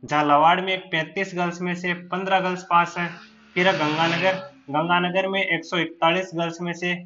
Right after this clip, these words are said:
छिहत्तर गर्ल्स पास है। फिर है कोटा, कोटा में बहत्तर गर्ल्स में से पैंतीस गर्ल्स पास है। फिर है जैसलमेर, जैसलमेर में सात गर्ल्स में से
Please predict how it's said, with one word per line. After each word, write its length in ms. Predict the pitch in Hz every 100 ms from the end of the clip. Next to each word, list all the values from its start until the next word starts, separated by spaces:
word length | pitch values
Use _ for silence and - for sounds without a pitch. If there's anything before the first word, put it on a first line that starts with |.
| - _ _ - _ _
छिहत्तर 340 | 175 185 190
गर्ल्स 220 | 160 160
पास 300 | 160 165 165 165
है। 100 | 160 - - _ -
फिर 120 | 175
है 40 | 185
कोटा, 400 | 170 131 143 135
कोटा 380 | 131 156 151 185
में 240 | 180 175 139
बहत्तर 320 | 139 - 185
गर्ल्स 260 | 170 170
में 120 | 175 170
से 200 | 170 175 170
पैंतीस 400 | - 151 175 180
गर्ल्स 200 | 175 170
पास 280 | 170 165 160
है। 120 | 165 165 - - _ -
फिर 100 | 170
है 100 | 165
जैसलमेर, 640 | 143 151 165 160 143 123
जैसलमेर 560 | 123 160 160 180 175 170
में 140 | 170 175
सात 400 | - 135 127 127
गर्ल्स 220 | 156 160
में 140 | 170
से 300 | 165 175 190